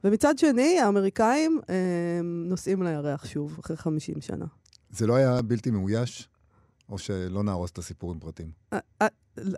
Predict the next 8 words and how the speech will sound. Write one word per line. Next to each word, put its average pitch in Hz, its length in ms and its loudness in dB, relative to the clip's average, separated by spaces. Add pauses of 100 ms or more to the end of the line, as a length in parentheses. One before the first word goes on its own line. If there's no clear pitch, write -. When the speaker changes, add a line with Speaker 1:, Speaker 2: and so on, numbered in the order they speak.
Speaker 1:
אין 202 140 0
צורך. 165 440 -6 (380)
Speaker 2:
<laughs> - 500 -10
Speaker 1:
אין 185 100 -2
צורך. 180 160 0
Speaker 2:
שני 196 140 6
טילים, 269 380 6 (140)
מה? 151 280 4